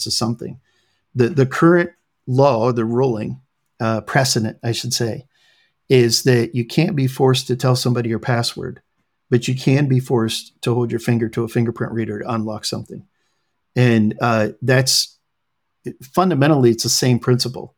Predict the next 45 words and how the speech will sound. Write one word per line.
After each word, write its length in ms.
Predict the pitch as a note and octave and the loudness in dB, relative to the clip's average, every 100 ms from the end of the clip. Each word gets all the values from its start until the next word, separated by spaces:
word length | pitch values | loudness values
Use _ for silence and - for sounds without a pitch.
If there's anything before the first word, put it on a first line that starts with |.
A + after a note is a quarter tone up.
| _ _ _ - | _ _ _ -2
that 180 | A#2+ A2+ | 0 4
there's 220 | C3+ B2+ | 4 4
a 60 | A#2 | 4
lock, 460 | A2+ A#2+ - - - | 4 4 2 -4 -10
and 160 | - A2+ | -4 0
I 120 | A#2+ | 0
have 260 | B2 A#2+ A#2+ | 0 0 2
the 280 | A#2 A2 A#2+ | 0 0 -4
authority 480 | B2+ A#2 A#2 A2 G#2+ | -4 0 0 -2 -4
to 180 | - | -4
either 340 | A2 A2+ A2 - | -2 -2 -2 -2
unlock 540 | A#2+ A#2 A2+ A#2 - - | 0 2 2 2 -2 -6
or, 160 | A#2 A2 | -4 -4
or 440 | - - G#2+ G#2+ A2 | -6 -4 -2 -4 -4
lock 340 | A2+ A2+ A2+ | -2 -2 -4
that 220 | A2+ A2 | -8 -8
lock 400 | A#2 A2+ A2 - _ _ _ _ - | -4 -2 -2 -4 _ _ _ _ -8
to 400 | - A2+ G#2+ B2 _ _ - | 0 2 2 -4 _ _ -4
grant 320 | C3 B2 A2+ | 2 2 2
access 400 | B2 B2 - A2+ | -2 -2 -6 -6
to 100 | - | -4
whatever's 320 | A#2 A#2+ A2+ | -4 -4 -6
on 120 | A2+ A2 | -6 -6
the 100 | A2 | -6
other 160 | G#2+ | -6
side. 460 | A#2+ A#2+ A#2+ - - _ _ _ _ _ - | -6 -4 -4 -6 -12 _ _ _ _ _ 0
And 120 | A#2+ | 2
if 80 | D3+ | 4
we 100 | D#3+ | 4
go 160 | E3 | 4
full 240 | C3+ D#3+ D3 | 4 4 4
on 160 | C3+ | 4
passwordless 720 | - C#3+ C#3 - B2 B2 A2 B2+ | 2 2 2 0 -4 -4 -6 -2
without 240 | B2 B2 | 0 0
resolving 420 | A#2+ B2 B2 A#2 | 0 0 0 0
the 100 | A2 | 0
legal 340 | A2+ A#2 C3+ C3+ | -2 -2 -2 -2
issues, 520 | C3 D3 D3+ - - _ _ _ B2 | -2 -4 -6 -8 -14 _ _ _ 2
we 160 | C3+ | 4
are 80 | D#3 | 4
going 240 | C3+ C#3+ | 2 2
to 80 | C3 | 2
have 220 | B2 A#2 | 2 2
cases 600 | - A#2+ B2 - A2+ A2+ | 2 2 2 0 -4 -4
where, 360 | B2 A2+ G#2+ G#2 | 0 2 0 -2